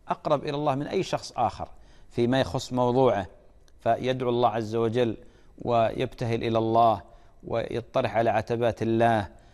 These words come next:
في الثلث الأخير من الليل وما بين الأذان والإقامة،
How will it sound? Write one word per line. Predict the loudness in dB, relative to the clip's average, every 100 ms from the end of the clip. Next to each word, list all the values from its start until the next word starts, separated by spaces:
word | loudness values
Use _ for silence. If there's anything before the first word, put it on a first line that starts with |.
| -20 -10
في | -2 -2 -2 -6
الثلث | -8 -4 0 0 0
الأخير | -4 -2 -2
من | 0 0
الليل | 0 2 4 4 0 -8 -20 -20 -10
وما | -6 -2 -2
بين | 0 0
الأذان | -2 -2 0 0 0
والإقامة، | 0 0 2 4 4 2 -4